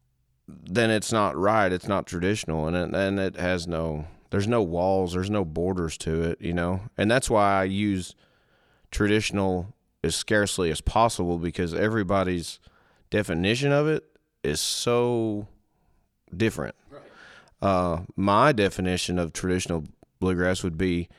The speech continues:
Speaker 1: what Bill Monroe played, and if you get too far, even, you know, Flatt and Scruggs were the first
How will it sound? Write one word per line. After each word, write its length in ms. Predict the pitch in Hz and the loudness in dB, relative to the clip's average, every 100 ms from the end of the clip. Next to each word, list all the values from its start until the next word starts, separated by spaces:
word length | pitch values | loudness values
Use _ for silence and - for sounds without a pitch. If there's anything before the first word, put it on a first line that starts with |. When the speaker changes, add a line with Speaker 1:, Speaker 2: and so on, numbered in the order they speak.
| _ _ _ - | _ _ _ 0
Speaker 1:
what 200 | 92 76 | 0 2
Bill 140 | 92 | 0
Monroe 280 | 82 87 120 | 0 0 0
played, 440 | - 67 71 82 - _ _ _ _ _ _ _ _ - | -2 -4 -4 -8 -14 _ _ _ _ _ _ _ _ 0
and 520 | 95 95 87 82 78 _ _ _ _ _ _ - | 2 2 0 -2 -4 _ _ _ _ _ _ -6
if 160 | 90 - | -4 -2
you 80 | 95 | 0
get 200 | 101 - | 0 0
too 120 | 107 | -2
far, 220 | 110 110 - | 0 0 0
even, 420 | 113 120 107 101 | 0 0 0 -2
you 120 | 101 | 0
know, 280 | 101 101 107 - _ _ _ _ - | 0 0 -2 -10 _ _ _ _ -10
Flatt 220 | - 110 98 | -2 0 0
and 60 | |
Scruggs 680 | - 117 117 107 95 - - - _ _ - | 0 2 4 2 -4 -10 -14 -20 _ _ -2
were 160 | 110 | 0
the 80 | 98 | 0
first 360 | - 117 110 | 0 0 0